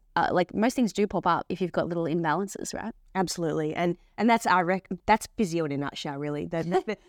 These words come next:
Speaker 2: the very
Speaker 1: <laughs> Okay.
Speaker 2: <laughs> no, but you're absolutely spot on. So the very first component is load management. So going,
Speaker 1: Yeah.
Speaker 2: "All right, well, this is not comfortable, so we're gonna pull back." Second thing is, it's like, "What's your imbalance?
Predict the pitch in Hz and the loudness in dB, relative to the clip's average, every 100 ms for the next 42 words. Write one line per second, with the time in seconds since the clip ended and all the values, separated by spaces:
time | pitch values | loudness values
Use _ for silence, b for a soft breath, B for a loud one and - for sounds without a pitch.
0 | - 254 220 247 262 277 247 214 220 - | 0 2 4 6 6 6 8 6 4 0
1 | 330 269 294 294 254 233 208 269 262 - | 2 4 6 6 6 6 4 6 4 4
2 | 240 226 220 214 185 151 202 190 202 214 | 0 0 2 2 2 2 0 0 2 4
3 | 240 208 190 - 190 180 175 156 160 151 | 4 2 0 0 -2 0 0 0 0 -2
4 | - 160 175 160 139 139 170 - - - | 0 2 2 2 0 0 -2 -2 -4 -2
5 | 165 156 156 - 185 156 147 165 165 165 | 0 2 2 4 4 4 2 0 0 0
6 | 160 156 147 - 147 151 139 139 147 143 | 0 0 0 0 0 0 -2 -2 -2 -2
7 | 147 - 147 143 151 _ _ - 208 214 | -2 -2 0 0 -2 _ _ 0 2 4
8 | 220 165 156 143 143 139 151 160 - - | 2 2 2 0 0 0 2 2 2 0
9 | 160 143 139 127 - | 0 2 0 -2 -4